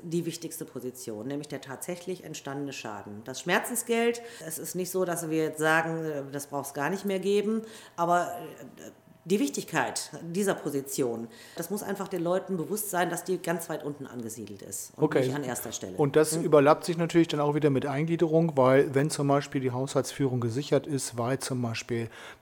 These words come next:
Speaker 2: Haushaltshilfen zur Verfügung gestellt werden, hilft es auch wieder bei der Genesung. Und,
Speaker 1: Richtig.
Speaker 2: äh, Sie arbeiten ja nicht nur auf den finanziellen Aspekt hin, haben Sie mir erzählt, sondern Ihre Aufgabe ist es auch klar zu machen, okay,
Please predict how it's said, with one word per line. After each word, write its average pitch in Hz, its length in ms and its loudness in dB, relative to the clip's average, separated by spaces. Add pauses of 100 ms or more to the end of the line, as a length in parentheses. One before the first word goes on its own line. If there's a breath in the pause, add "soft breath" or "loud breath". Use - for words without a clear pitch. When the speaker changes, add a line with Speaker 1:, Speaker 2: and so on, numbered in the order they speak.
(120)
Speaker 2:
Haushaltshilfen 131 1400 -4
zur - 140 -10
Verfügung 143 400 -2
gestellt 127 480 -6
werden, 127 380 -2 (360 loud breath)
hilft 143 360 2
es 151 160 0
auch 131 220 0
wieder 127 160 2
bei 117 160 0
der 117 80 -2
Genesung. 135 720 0
Und, 127 120 -2
Speaker 1:
Richtig. 127 220 0
Speaker 2:
äh, 127 100 2
Sie 120 180 -2
arbeiten 127 360 0
ja 123 80 0
nicht 131 220 -2
nur 123 100 0
auf 120 120 -2
den 123 140 -2
finanziellen 120 600 -2
Aspekt 143 420 0
hin, 143 180 4
haben 135 180 2
Sie 131 120 0
mir 131 120 2
erzählt, 131 440 0 (320 loud breath)
sondern 127 320 0
Ihre 131 280 2
Aufgabe 127 640 -2
ist 120 160 -6
es 131 60 -6
auch 123 220 -4
klar 127 280 -4
zu - 160 -4
machen, 135 320 2
okay, 135 440 0